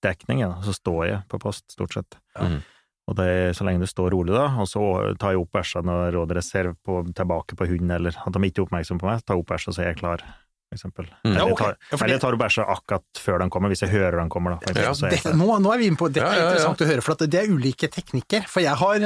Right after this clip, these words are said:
Speaker 2: jeg står jo, eller sitter, eller står med, med hagla nede, og når rådyret kommer, så fører jeg det opp, men bare du har en sakte nok bevegelse, så går det fint.
Speaker 3: Ok.
Speaker 2: Du må ikke gjøre noe raskt.
Speaker 1: Nei.
Speaker 2: Nei.
Speaker 3: Ja. Eh,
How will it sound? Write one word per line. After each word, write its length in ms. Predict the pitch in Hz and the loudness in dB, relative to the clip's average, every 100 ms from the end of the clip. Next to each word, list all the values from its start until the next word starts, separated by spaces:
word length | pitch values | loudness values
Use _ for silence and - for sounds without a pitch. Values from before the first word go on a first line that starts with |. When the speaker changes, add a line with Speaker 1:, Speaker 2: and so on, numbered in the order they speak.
| 196 - - | 0 -2 0
Speaker 2:
jeg 120 | 170 - | 0 2
står 300 | 120 139 151 | 2 4 4
jo, 100 | 170 | 2
eller 180 | 151 170 | 2 0
sitter, 400 | 151 - 196 185 120 151 147 | -2 2 2 0 -4 -6 -2
eller 160 | 151 156 | -2 0
står 240 | 160 175 | 0 2
med, 160 | 160 151 | 2 0
med 180 | 139 139 | -2 0
hagla 240 | 143 117 147 | -2 0 0
nede, 300 | 120 147 214 - - - - | 2 0 0 -4 -20 -12 0
og 80 | 160 | 2
når 160 | 170 | 4
rådyret 400 | 143 117 143 156 | 2 2 0 2
kommer, 380 | 147 143 208 247 _ _ _ | 0 2 0 -2 _ _ _
så 80 | - | -2
fører 440 | 190 - 156 113 123 | -2 2 2 2 0
jeg 80 | 151 | 0
det 60 | 143 | 0
opp, 80 | |
men 80 | 160 | 0
bare 160 | 160 147 | 2 2
du 80 | 165 | 0
har 220 | 151 156 | 2 0
en 80 | 175 | 0
sakte 640 | - - - - - 160 | -4 -4 -6 -8 -2 2
nok 240 | 151 - - | 2 0 -2
bevegelse, 600 | 165 135 123 131 220 269 - _ _ _ - | 0 0 0 -2 0 -2 -4 _ _ _ -8
så 160 | - 208 | 0 2
går 220 | 151 135 | 4 4
det 20 | |
fint. 300 | 127 104 - | 0 0 -2
Speaker 3:
Ok. 160 | - 139 - 151 | 0 0 -2 0
Speaker 2:
Du 80 | 165 | 2
må 100 | - | 4
ikke 80 | |
gjøre 80 | 175 185 | 4 4
noe 80 | 208 | 2
raskt. 380 | - - - 104 | -2 -10 -6 -2
Speaker 1:
Nei. 80 | 104 _ - | -2 _ -4
Speaker 2:
Nei. 100 | 139 - _ _ 139 | -4 -4 _ _ -2
Speaker 3:
Ja. 180 | 165 143 _ _ _ _ _ _ _ _ _ - | 0 -2 _ _ _ _ _ _ _ _ _ 0
Eh, 200 | 151 | 2